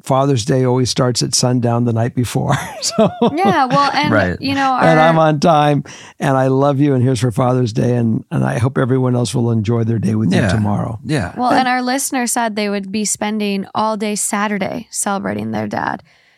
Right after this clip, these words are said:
Speaker 2: So it's not like it's just like, "Oh, it's Sunday, and I'm, hey, I'm not gonna see you, and that's it." It's like, "I'm celebrating you as a dad. I'm giving you a whole entire day." It's
Speaker 1: Mm-hmm.
Speaker 2: just, it's the day before.
Speaker 1: Right.
Speaker 3: I think things like Father's Day and Mother's Day, those types of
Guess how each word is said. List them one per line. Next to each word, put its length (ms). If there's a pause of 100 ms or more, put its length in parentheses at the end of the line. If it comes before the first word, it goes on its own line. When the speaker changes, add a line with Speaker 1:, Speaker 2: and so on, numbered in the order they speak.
(260)
Speaker 2:
So 180
it's 120
not 200
like 220
it's 200
just 220
like, 200
"Oh, 160
it's 140
Sunday, 380
and 220
I'm, 260 (140)
hey, 160
I'm 80
not 140
gonna 140
see 160
you, 180
and 100
that's 200
it." 200
It's 160
like, 160 (500)
"I'm 140
celebrating 640
you 180
as 140
a 80
dad. 340
I'm 140
giving 260
you 120
a 60
whole 220
entire 320
day." 280
It's 120
Speaker 1:
Mm-hmm. 60
Speaker 2:
just, 260 (440)
it's 80
the 60
day 120
before. 460 (100)
Speaker 1:
Right. 260 (120)
Speaker 3:
I 60
think 260
things 320
like 280
Father's 480
Day 200
and 120
Mother's 380
Day, 240
those 260
types 300
of 140